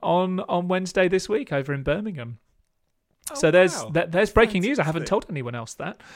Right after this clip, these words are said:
Speaker 1: but, um, but
Speaker 2: Yeah.
Speaker 1: yeah, I mean, I'm, I'm, I'm there with, with John Bentley talking about some tech, talking about privacy and security, um, and th-, and that's very much in a, very much an area that my career has gone in. You know, we, we, we talk about technology,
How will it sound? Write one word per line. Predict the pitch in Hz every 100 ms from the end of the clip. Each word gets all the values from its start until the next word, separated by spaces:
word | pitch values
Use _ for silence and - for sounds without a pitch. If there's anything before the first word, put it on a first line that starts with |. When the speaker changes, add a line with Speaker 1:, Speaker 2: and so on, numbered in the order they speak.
| - - -
Speaker 1:
but, | 175 180
um, | 175 180 175
but | 180
Speaker 2:
Yeah. | 165
Speaker 1:
yeah, | 123
I |
mean, | 160
I'm, | 165 170 160 -
I'm, | 156 147 143 - -
I'm | 151 147
there | 156 143
with, | 143 -
with | 156 147
John | - 139
Bentley | 127 143 143 135 135
talking | 131 165 156 147
about | 135 135
some | - 139
tech, | - 143 -
talking | - 165 147
about | 131 143 -
privacy | 151 139 - 147 127
and | 131
security, | 147 - 143 135 131 147 135 131 - - - - -
um, | 131 135 139 143 - -
and | 131 135 135
th-, | - 175
and | 165
that's | 196
very | - 175
much | 165 170 -
in | 156
a, | 151 151 _ _ _ _ _ _ _ _ - -
very | 190 180
much | 160 160 -
an | 156
area | 147 139
that | 135 135
my | 143 135
career | - 139 131 131
has | 123
gone | - 131
in. | 123
You | 123
know, | 123
we, | 131 143 -
we, | 190 160
we | 160 151
talk | 175 156
about | 143 151
technology, | - 147 135 127 127 120 127